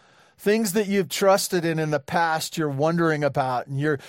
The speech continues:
you're wondering if you're believing the lies of this world, and you're wondering if God's gonna work out his plan, even in the next years.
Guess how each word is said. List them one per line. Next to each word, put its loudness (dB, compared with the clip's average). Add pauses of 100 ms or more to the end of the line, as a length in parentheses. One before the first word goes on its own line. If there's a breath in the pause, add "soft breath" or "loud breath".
(100)
you're -2
wondering 0
if -4
you're -2
believing 0
the -2
lies 0
of -4
this -4
world, 2
and -2
you're -4
wondering 0
if -2
God's 0
gonna -4
work -2
out 0
his -4
plan, -4
even -2
in 0
the -2
next -4
years. -4